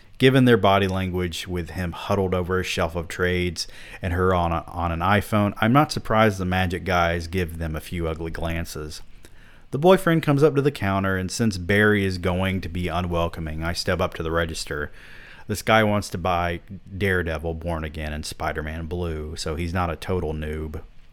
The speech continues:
By the way, uh, I know that none of you are curious, but, uh,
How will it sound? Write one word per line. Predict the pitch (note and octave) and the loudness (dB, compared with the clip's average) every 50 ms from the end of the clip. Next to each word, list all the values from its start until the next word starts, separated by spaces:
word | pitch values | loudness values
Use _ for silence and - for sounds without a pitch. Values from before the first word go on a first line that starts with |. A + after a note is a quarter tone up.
| - - - - - - - - - - - - - - - - - - - - - | -20 -20 -20 -20 -20 -18 -16 -16 -16 -16 -16 -16 -16 -16 -18 -20 -20 -20 -20 -6 0
By | E2 F2 F#2 | 0 2 2
the | F#2 G2+ | 2 2
way, | G2 E2+ D2+ C#2+ C#2+ D2+ E2 F2+ F2+ - - - - - - - - - - - - - - - - - - - - - - - - - - - - | 0 0 -2 -2 -2 -4 -4 -6 -6 -10 -18 -20 -20 -20 -20 -20 -20 -20 -20 -20 -20 -20 -20 -20 -20 -20 -20 -20 -20 -20 -20 -20 -20 -20 -20 -14 -8
uh, | - D#2+ D2+ D2+ | -8 -6 -2 0
I | F#2 G#2+ | 2 4
know | G2+ G2+ G#2 G#2 A2 | 4 6 6 4 4
that | G#2 A2+ - - A2+ | 4 0 0 0 2
none | A2+ C3+ D3+ F3 | 4 6 6 6
of | E3 B2 | 6 4
you | G2+ F#2+ F2 | 2 -2 -4
are | E2 E2+ | -4 -6
curious, | - - - F2 D#2 D#2 D2 D#2 D#2 D2+ - | -8 -8 -8 -6 -6 -6 -6 -8 -8 -10 -10
but, | - - E2+ D#2+ D#2 - E2 | -8 -6 -6 -6 -6 -8 -10
uh, | E2+ F2 E2+ D#2+ D#2 | -10 -8 -8 -8 -8